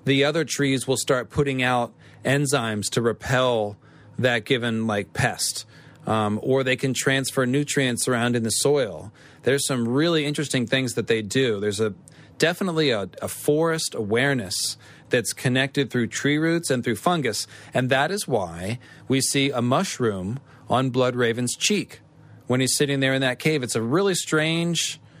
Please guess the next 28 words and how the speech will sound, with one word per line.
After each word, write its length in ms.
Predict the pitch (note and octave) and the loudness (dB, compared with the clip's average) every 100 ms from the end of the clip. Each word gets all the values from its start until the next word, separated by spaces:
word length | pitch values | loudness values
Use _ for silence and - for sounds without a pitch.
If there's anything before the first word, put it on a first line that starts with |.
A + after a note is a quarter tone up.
| - - - | -20 -20 -16
kind 280 | - D3+ D3+ | -2 0 2
of 80 | C3 | 2
detail. 520 | C#3 F3+ - A2 F2+ | 2 0 0 -2 -2
It's 100 | F#2+ | -2
like, 120 | B2 | 0
why 160 | A2 B2+ | 2 2
does 160 | D#3 B2+ | 2 0
Bloodraven 560 | C#3 C#3 C#3 C3+ B2+ | 0 2 2 2 2
have 140 | B2 A#2 | 0 0
a 60 | |
mushroom 520 | G#2+ A#2 D3 - A2+ | 0 0 0 0 -2
on 100 | F#2+ | -2
his 140 | F#2 F#2+ | -4 -4
cheek? 360 | - G2 - - - - - | -4 -6 -8 -18 -20 -18 -2
Well, 100 | A#2+ | 0
I 80 | C3 | 2
mean, 120 | C3+ | 2
that's, 300 | D3+ - - | 0 0 -6
it's 200 | - B2+ | -6 -2
just 200 | F3+ D#3 | -2 -2
showing 340 | - F3+ F#3 A#2+ | 0 0 2 0
you, 80 | |
like, 200 | G#2+ G#2+ | 0 -2
this 240 | - C#3+ D3+ | 0 0 0
is 180 | D3+ B2+ | -2 0
the 80 | |
mushroom 520 | A#2+ B2 C3+ - B2+ A2+ | 0 2 0 0 0 0
network. 500 | A2 F#2+ F#2+ - | -2 -4 -6 -8